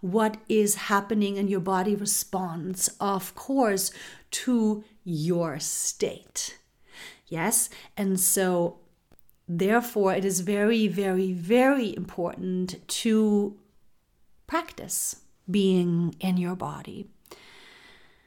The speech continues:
Because in the end, spirituality and the goddess work is not about escaping the physical, right? Because some people that are on the path,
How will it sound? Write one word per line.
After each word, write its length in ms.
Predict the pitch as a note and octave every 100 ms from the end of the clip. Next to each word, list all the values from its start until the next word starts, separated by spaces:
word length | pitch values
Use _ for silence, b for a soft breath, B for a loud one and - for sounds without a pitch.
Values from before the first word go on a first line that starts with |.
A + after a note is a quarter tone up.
| B B _ _ _ _ - _ _ _ _
Because 300 | B3+ B3 C#4
in 120 | E4 F#4
the 140 | F4
end, 400 | A#3+ A3+ A3 G#3 -
spirituality 1300 | - - B3 B3 B3 A#3 G#3+ G#3+ G#3+ G#3 G#3 G#3 G#3
and 160 | F#3+
the 60 | F#3+
goddess 480 | G3 F#3+ G#3+ G#3 -
work 280 | G#3 G3+ A3+
is 100 | G#3+
not 180 | C#4+ F#4
about 500 | A3+ A3+ G#3+ G#3 G3+
escaping 1120 | - - - G#3 G3+ G#3 G#3+ G#3+ G3 F#3+ F#3 B
the 220 | F#3+ F3
physical, 640 | F#3 - F3+ G3 - F3+ -
right? 320 | F#3 F#3 C4+
Because 480 | A3 G#3+ G#3+ G3+ -
some 440 | - G3 A3 G#3+ - -
people 440 | G3+ F#3+ F3+ F#3+
that 120 | F#3+
are 160 | F#3+ F3+
on 160 | F#3
the 80 | F#3
path, 680 | F3 - C#4+ C#4 G3 F#3 F#3